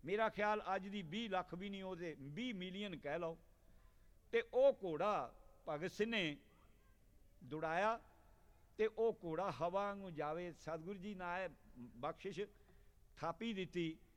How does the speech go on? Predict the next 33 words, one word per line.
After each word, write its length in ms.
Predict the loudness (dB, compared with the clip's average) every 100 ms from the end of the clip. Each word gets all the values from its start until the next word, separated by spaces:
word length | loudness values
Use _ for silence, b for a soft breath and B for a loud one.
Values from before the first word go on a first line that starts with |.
| -6
ਤੇ 80 | -4
ਕਹਿੰਦੇ, 420 | -2 -2 4 4
"ਇਹ 40 | 4
ਕ-, 180 | 0
ਕਿਹੜਾ 360 | -4 -2 0 0 0
ਘੋੜਾ?" 200 | -2 -2
ਕਹਿੰਦੇ, 340 | -4 -4 -2
"ਜੀ 180 | -2 -2
ਜੈ 260 | 0 0 0
ਭਾਰ-, 240 | -2 -2
ਇਹ 80 | 0
ਜੈ 260 | 0 0
ਭਾਰਤ।" 340 | 2 2 2 0
ਕਹਿੰਦੇ 300 | -6 -2 0
ਕਿ, 180 | 0 0
ਇਹ 140 | 0 0
ਕਹਿੰਦੇ 320 | 0 4 4
ਉਹ 260 | 4 2
ਅੰਗਰੇਜ਼ 360 | 2 2 0 -2
ਨੂੰ 120 | -6
ਕਹਿੰਦੇ, 280 | -6 0 2
"ਉਹੋ 280 | 2 2 0
ਹੀ 100 | 2
ਆ 80 | 0
ਜਿਹੜਾ 220 | 0 -2
ਤੁਸੀਂ 280 | -4 -10 -8
ਕਹਿੰਦੇ 260 | -6 -8
ਸ਼ੂਟ 280 | -8 -12 -10
ਕਰਨ 260 | -8 -8 -10
ਲਈ 100 | -12
ਖੜਾ 220 | -10 -10
ਕੀਤਾ 320 | -14 -20 -18
ਹੈ।" 120 | -20